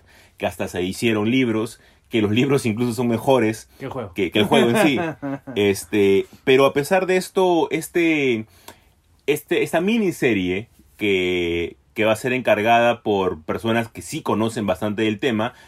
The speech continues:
Speaker 1: ya que los dibujantes también han sido dibujantes de Uncanny X-Men. Y eso
Speaker 2: Mm.
Speaker 1: también, eh, a mí me emociona bastante porque al menos son personas que sí, este, conocen el ambiente comiquero.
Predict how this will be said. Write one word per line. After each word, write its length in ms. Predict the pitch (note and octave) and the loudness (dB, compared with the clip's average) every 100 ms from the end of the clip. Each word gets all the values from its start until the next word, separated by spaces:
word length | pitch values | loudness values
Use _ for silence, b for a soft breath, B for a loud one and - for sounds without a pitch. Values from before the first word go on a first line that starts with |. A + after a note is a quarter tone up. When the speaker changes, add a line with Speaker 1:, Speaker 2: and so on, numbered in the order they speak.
| B | B
Speaker 1:
ya 220 | A#2 B2+ | -2 0
que 120 | C#3 | 0
los 160 | C3 A2 | -2 -2
dibujantes 640 | G#2 G2 C#3 C3 G#2+ A#2+ - | -4 -2 0 0 0 -2 -2
también 420 | F#2+ G2 A#2+ A#2+ | -6 -2 -2 -2
han 180 | A#2 A#2+ | -4 -4
sido 400 | A2+ F3 D3+ A2 | -4 -4 0 -2
dibujantes 560 | G2+ G2 - A#2 B2+ A2+ | -2 -6 -4 -4 -2 -2
de 100 | F#2+ | 0
Uncanny 500 | F#2 G2 A#2+ B2 C#3+ | -2 -2 -2 -2 -2
X-Men. 420 | D3+ - D#2+ - _ b b b b - | -4 -8 -10 -12 _ b b b b -4
Y 200 | G#2+ A2 | 2 2
eso 160 | C#3+ | 2
Speaker 2:
Mm. 20 | |
Speaker 1:
también, 420 | - A#2 B2 C3+ C#3+ | 0 0 2 0 -2
eh, 120 | - D2+ | -8 -6
a 100 | G2 | -2
mí 200 | A2+ G3 | 2 2
me 160 | F3 A#2+ | 0 -2
emociona 420 | G2 E2+ C3 C3+ | -2 -4 -2 0
bastante 480 | D3+ - F3+ D#3+ E3 | 0 0 -4 -2 -4
porque 260 | E3+ F3+ | -4 -4
al 40 | F3 | -4
menos 400 | E3+ F3 - - b b | -2 -4 -6 -16 b b
son 200 | - G3+ | -6 -4
personas 340 | G3 G3+ G3 G3 | -2 -2 -2 -2
que 140 | C#3 | -4
sí, 500 | B2 E3 D#3+ D#3+ D#3 | -4 -6 -4 -2 -2
este, 680 | C3+ - A2+ G#2 G2 G2 G2 | -2 -2 -2 0 0 -2 -2
conocen 500 | A#2+ B2 D3 D3 C#3 | -2 0 0 -2 -2
el 100 | A#2 | 0
ambiente 480 | G#2+ A2 B2+ A#2 B2+ | 0 0 -2 0 -2
comiquero. 540 | A2+ G#2+ B2 G#2+ D#2 | 0 -2 0 0 -2